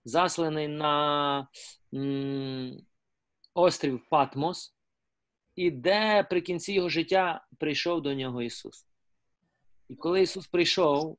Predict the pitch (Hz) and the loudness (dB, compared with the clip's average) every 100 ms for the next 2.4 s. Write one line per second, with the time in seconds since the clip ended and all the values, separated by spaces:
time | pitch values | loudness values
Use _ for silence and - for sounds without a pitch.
0 | _ 131 170 170 151 143 127 147 127 131 | _ -2 -2 0 -2 -4 0 2 0 -2
1 | - 139 147 147 160 139 _ - 131 - | -6 -2 -2 -2 -8 -10 _ -12 -12 -4
2 | 135 135 123 104 | -2 0 -2 -6